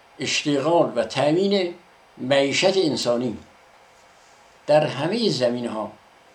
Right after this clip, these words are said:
کوتاه می‌کنند و قادر به تضمین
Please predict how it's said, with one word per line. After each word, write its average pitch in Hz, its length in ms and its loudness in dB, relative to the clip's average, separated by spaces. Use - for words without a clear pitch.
کوتاه 127 400 2
می‌کنند 131 580 -2
و 127 40 4
قادر 180 560 8
به 214 120 0
تضمین 151 800 2